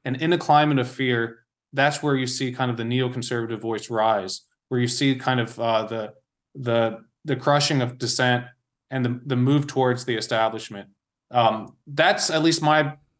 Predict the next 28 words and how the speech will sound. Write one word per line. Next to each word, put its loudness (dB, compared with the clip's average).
you 0
know, 0
that's 2
my 4
read 4
of -2
the -4
current -2
politics -2
of, -8
of, -6
<laughs> -6
you 0
know, 2
right 4
now 2
in 2
late 2
November. -2
I 4
hope 2
that 4
changes, 0
but, 0
you -4
know, -2
just 0
watching 0